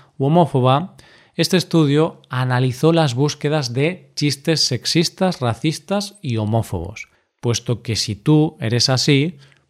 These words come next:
probablemente busques en internet chistes de ese estilo. Y si el volumen de búsquedas de esos chistes disminuye, es probable que las personas que piensan de esa forma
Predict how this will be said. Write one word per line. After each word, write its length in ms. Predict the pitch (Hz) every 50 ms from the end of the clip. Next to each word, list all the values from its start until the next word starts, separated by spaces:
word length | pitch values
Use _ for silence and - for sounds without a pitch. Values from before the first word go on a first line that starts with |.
| _ _
probablemente 920 | - 160 165 165 170 170 165 160 156 151 151 151 143 127 - 143 151 165
busques 500 | 165 131 117 127 123 - - 151 131 -
en 100 | 131 123
internet 600 | 123 117 113 117 113 107 123 143 143 - - - -
chistes 580 | - 139 131 135 - - 143 147 151 147 -
de 80 | 113 110
ese 140 | 113 - 143
estilo. 520 | 120 - - - 139 139 104 87 90 - _ _ _ _ _ - -
Y 380 | - 131 123 123 120 120 131 131
si 200 | - - - -
el 120 | 120 117 110
volumen 460 | 104 113 117 120 127 131 127 123 113
de 80 | 107
búsquedas 640 | 107 120 151 156 - - - 135 131 139 151 147 -
de 80 | 117 110
esos 280 | 107 110 110 98 -
chistes 520 | - - 151 147 - - 135 139 143 - -
disminuye, 840 | 110 101 - 107 101 98 107 135 147 127 113 113 120 143 175 - _ _ _ _ _ _ _
es 160 | - 117 -
probable 540 | - 131 123 123 127 131 120 120 123 139 147
que 120 | 131 -
las 180 | 113 107 101 -
personas 500 | - 117 - - - 131 127 117 107 -
que 120 | - 113
piensan 520 | 104 - 127 131 131 120 - - 90 92 95
de 60 | 101
esa 160 | - 117 113
forma 640 | - 151 143 143 131 123 123 139 170 - - _ _